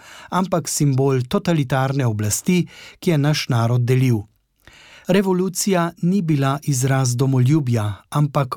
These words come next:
oblastoljubja. Za Trg Republike demokratične Slovenije je sopostavitev tako nasprotujočih si simbolov nevzdržna, nesprejemljiva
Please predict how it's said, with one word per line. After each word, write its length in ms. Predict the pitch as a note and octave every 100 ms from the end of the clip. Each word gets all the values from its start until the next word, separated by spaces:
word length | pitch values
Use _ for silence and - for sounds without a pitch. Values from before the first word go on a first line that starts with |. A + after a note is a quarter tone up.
| -
oblastoljubja. 1040 | D3 C#3 C#3 B2 - C3+ B2 A#2 A2+ G#2 G2+ _ _ - - -
Za 160 | C#3 D3+
Trg 280 | D3+ C3+ C3
Republike 600 | A#2+ D#3+ E3 F3 D#3+ E3+
demokratične 920 | C#3+ A#2 A2+ C3 B2+ B2+ C#3 - B2
Slovenije 800 | A2+ - A2+ C#3 D#3+ E3+ D#3+ C3+ - - - -
je 280 | C3+ B2+
sopostavitev 920 | A#2 - G#3 F3 - D#3 C3 D3 C#3+ B2+
tako 320 | B2+ B2 G#3
nasprotujočih 1040 | D#3+ - - C#3 B2 A#2 B2 D3+ D3+ B2+
si 160 | - B2
simbolov 720 | - B2+ A2 D3 E3 D#3 D3+ -
nevzdržna, 840 | E3 E3+ C#3 A#2+ D3 C3 B2 A#2+ G#2+ - - -
nesprejemljiva 1000 | G3 F3 - D3+ C#3 C3 C3 B2+ B2